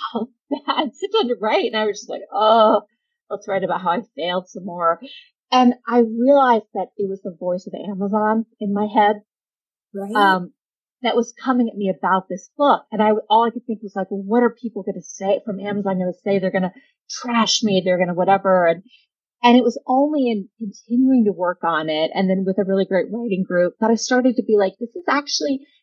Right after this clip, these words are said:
Speaker 1: kind of a hero's journey, like, and a coming of age story, that I
Speaker 2: Yeah.
Speaker 1: go through this thing and then I get myself out." And that really changed things for me. And I also gave myself permission to not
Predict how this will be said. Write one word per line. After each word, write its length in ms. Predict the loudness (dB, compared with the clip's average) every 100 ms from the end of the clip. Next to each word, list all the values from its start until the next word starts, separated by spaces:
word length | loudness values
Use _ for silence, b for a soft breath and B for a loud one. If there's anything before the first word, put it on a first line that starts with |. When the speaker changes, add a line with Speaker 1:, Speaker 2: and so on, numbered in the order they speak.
| _ -10 0
Speaker 1:
kind 220 | 2 2
of 80 | 0
a 60 |
hero's 560 | -4 -6 -2 -2 -2 -4
journey, 500 | -6 -8 -8 -14 -12
like, 240 | -6 -6 -8 _ -2
and 120 | 0
a 20 |
coming 340 | 0 0 2 2
of 60 | 2
age 160 | 0 -2
story, 580 | -6 -8 -8 -8 -12 -16 _ _ _ _
that 100 | 0
I 120 | 2
Speaker 2:
Yeah. 180 | 0 0
Speaker 1:
go 160 | -2 -2
through 160 | -4
this 200 | -6 -8 -4
thing 320 | -2 -2 -2
and 160 | -4 -2
then 80 | -2
I 100 | -2
get 200 | -4 -8
myself 320 | -10 -8 -8 -2
out." 400 | 2 2 0 -8 -18 _ _ _ _ _
And 400 | 2 4 4 0 -6 _ -20 _ _ _
that 400 | -8 -2 -2 -2 -6
really 500 | -14 -6 -2 -2 -4
changed 440 | -6 -8 -10 -10 -4
things 280 | -2 -2
for 80 | -2
me. 360 | 0 0 0 0
And 120 | 2
I 140 | 2 2 0
also 320 | -4 -2 -4
gave 160 | -2 0
myself 320 | 0 -2 -6 -8 -10
permission 500 | -4 -2 -2 -4 -6
to 120 | -6
not 420 | -4 2 4 4